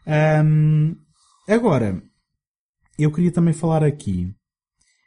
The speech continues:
Eh, tava, tava a falar daquela cena da boombox do miúdo ir contra o Michael Myers. Essa cena, eh, foi uma das cenas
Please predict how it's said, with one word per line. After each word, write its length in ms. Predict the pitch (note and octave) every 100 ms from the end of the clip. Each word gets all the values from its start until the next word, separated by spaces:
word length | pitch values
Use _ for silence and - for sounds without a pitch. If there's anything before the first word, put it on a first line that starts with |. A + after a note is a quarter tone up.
| _
Eh, 420 | - A#2+ A#2+ B2 -
tava, 280 | C#3+ D3+
tava 200 | D3+ C#3+
a 20 | C#3
falar 220 | C#3+ C#3+
daquela 260 | C#3 C#3
cena 240 | C3 C3+ B2+
da 160 | A#2+
boombox 580 | A2 B2 A#2+ A2+ A2 -
do 100 | A2
miúdo 240 | G#2+ G#2+ G#2
ir 100 | G2+
contra 260 | G#2+ G#2
o 20 |
Michael 260 | G2 G2 G2+
Myers. 380 | F#2 F2 E2+ - -
Essa 280 | E3+ -
cena, 500 | E3+ - G2+ G2 B2 - - _ _ _ _
eh, 60 | B2+
foi 180 | - D3+
uma 200 | D#3+ D#3+
das 200 | D#3 D3+
cenas 480 | C#3+ C3 C3 C3+